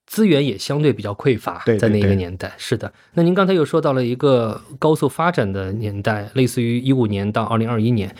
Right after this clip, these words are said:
Speaker 1: 那您觉得那五六年当中最大的一个改变，对于宠物医疗来说，是医院数量越来越多，还是抚养小动物越来越多，还是说有其他的一些场景的增加呢？
Speaker 2: 其实是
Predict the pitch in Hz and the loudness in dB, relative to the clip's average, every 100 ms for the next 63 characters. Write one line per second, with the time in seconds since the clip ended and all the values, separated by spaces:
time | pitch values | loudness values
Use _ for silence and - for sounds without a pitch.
0 | - - 196 214 147 170 180 156 120 117 | -6 2 4 4 2 2 2 0 2 4
1 | 147 123 127 143 139 139 143 - _ - | 4 4 4 4 4 4 2 -2 _ 0
2 | 185 185 156 123 110 117 107 92 110 104 | 0 2 -2 -2 -2 -2 -4 -2 0 0
3 | 104 110 110 113 113 - 101 110 117 107 | 2 4 4 4 0 -4 -2 0 0 0
4 | 101 98 - 104 104 - - - - 131 | -2 -4 -2 -2 -2 -12 -20 -10 0 2
5 | 120 - - - _ _ 180 190 170 151 | 2 -6 -20 -20 _ _ 0 2 0 0
6 | 156 147 160 151 165 143 165 165 175 - | 0 2 2 2 2 2 4 4 2 -6
7 | - - 107 104 - 123 113 117 - 123 | -12 -4 -4 -2 2 2 2 -10 -10 0
8 | 139 113 113 98 151 135 113 104 104 98 | 2 2 -2 -2 2 2 2 2 0 2
9 | 107 104 104 98 113 95 - 107 127 143 | 0 0 -2 0 0 0 -4 -4 -2 0
10 | 101 107 - 104 107 95 92 98 90 95 | 0 -4 -2 0 0 -2 -2 -2 -2 -4
11 | 92 _ _ _ _ - - 139 156 151 | -10 _ _ _ _ -6 0 2 4 4
12 | 151 151 - 131 120 113 | 4 2 0 0 4 4